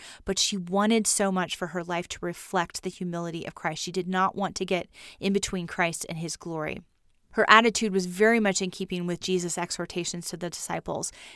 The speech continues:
"Does he thank that servant because the servant did the things that were commanded him? I think not. So likewise, when you have done all the things which you were commanded,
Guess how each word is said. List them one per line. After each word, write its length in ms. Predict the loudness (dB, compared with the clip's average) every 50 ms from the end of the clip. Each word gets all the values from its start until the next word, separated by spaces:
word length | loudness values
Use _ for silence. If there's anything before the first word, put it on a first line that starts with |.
| -8 0
"Does 200 | 2 4 4 4
he 120 | 2 -2
thank 520 | -2 -4 -6 -2 0 2 2 2 0 0 2
that 220 | 4 4 4 2
servant 460 | -2 -4 -2 -2 -2 -4 -4 -6 -4
because 400 | -4 -6 -6 -2 -2 -2 -2 -2
the 120 | -4 -6 -6
servant 460 | -4 -2 0 0 0 0 0 -2 0
did 200 | 0 0 0 0
the 80 | -2 -6
things 280 | -6 -6 -8 -8 -6
that 120 | -8 -6 -6
were 100 | -6 -6
commanded 560 | -6 -6 -4 -4 -2 0 0 0 0 0 -2
him? 180 | -4 -6 -4
I 120 | -4 -4 -6
think 280 | -6 -8 -8 -8 -8
not. 360 | -6 -4 -4 -4 -4 -6 -10 -18 -20 -18 -18 -16 -14 -6
So 180 | 0 4 4 6
likewise, 500 | 8 8 8 8 8 8 8 8 8 6
when 140 | 2 2
you 100 | 2 2
have 120 | 2 2 2
done 200 | 2 0 2 2 4
all 300 | 6 8 10 10 8 8
the 100 | 6 2
things 320 | 0 0 0 0 0 -2
which 180 | -2 -2 -4 -4
you 60 | -4
were 100 | -4 -4
commanded, 540 | -4 -2 -2 -2 -2 -2 -2 -2 -4 -6